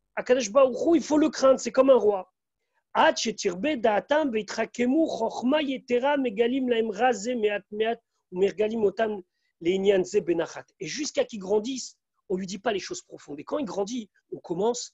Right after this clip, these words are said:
à lui dire les choses de plus en plus profondes, les ju-, les choses de plus en plus profondes. Au début, il faut parler à l'enfant dans sa langue. Au début, l'enfant, quand il est tout petit et qu'on lui dit, tu sais, si tu fais une belle bracha, tu auras une récompense.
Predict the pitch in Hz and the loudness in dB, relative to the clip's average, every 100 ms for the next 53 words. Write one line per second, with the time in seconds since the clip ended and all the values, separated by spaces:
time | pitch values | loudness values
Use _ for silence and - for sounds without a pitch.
0 | _ - 170 170 190 180 - 226 202 143 | _ -14 -14 -10 -8 -8 -8 -8 -10 -10
1 | 165 208 170 160 165 _ - 196 196 160 | -14 -10 -12 -12 -18 _ -14 -10 -6 -8
2 | 170 202 202 175 - 170 165 175 151 - | -8 -10 -10 -10 -10 -12 -14 -16 -18 -18
3 | _ _ _ _ _ _ _ _ - 240 | _ _ _ _ _ _ _ _ -6 -4
4 | 196 196 233 202 240 269 - 190 _ - | -4 -2 -2 -2 -8 -10 -16 -18 _ -12
5 | 214 196 170 190 233 - 165 160 - 190 | -6 -4 -2 -2 -4 -4 -4 -4 -6 -8
6 | - 156 160 - 147 160 123 _ _ _ | -8 -12 -12 -10 -8 -8 -8 _ _ _
7 | _ _ - 196 190 208 185 262 247 185 | _ _ -4 -4 -2 -4 -2 -2 0 -4
8 | 180 220 240 - 180 165 - 220 _ - | -4 -4 -4 -2 -4 -4 -10 -16 _ -8
9 | 175 - 233 - - 208 202 196 202 - | -8 -6 -10 -10 -8 -6 -6 -10 -12 -12
10 | - 214 254 _ _ _ _ _ - 196 | -8 -6 -6 _ _ _ _ _ -16 -14
11 | 202 226 208 160 262 254 190 208 - 262 | -10 -6 -6 2 4 4 0 -4 -2 -4
12 | 247 214 196 175 180 175 - 143 - - | -4 -2 -2 -2 -6 -8 -10 -16 -16 -20